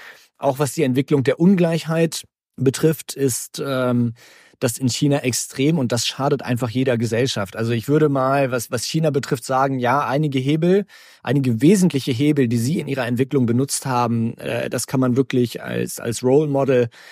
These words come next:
für, ähm, Wirtschaftspolitik insgesamt sehen. Auf der anderen Seite muss es noch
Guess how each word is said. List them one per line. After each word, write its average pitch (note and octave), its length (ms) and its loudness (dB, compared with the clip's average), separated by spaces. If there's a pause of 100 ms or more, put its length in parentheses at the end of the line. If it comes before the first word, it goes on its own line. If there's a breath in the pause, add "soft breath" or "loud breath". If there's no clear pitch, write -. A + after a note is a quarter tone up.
(220 loud breath)
für, C#3+ 680 0
ähm, B2 640 -2
Wirtschaftspolitik C3 840 -2
insgesamt A#2 840 -2
sehen. C3 440 0
Auf - 180 -4
der - 180 -2
anderen D3+ 380 2
Seite C#3 520 2 (500 loud breath)
muss D#3 440 0
es E3+ 220 -4
noch D#3+ 300 -2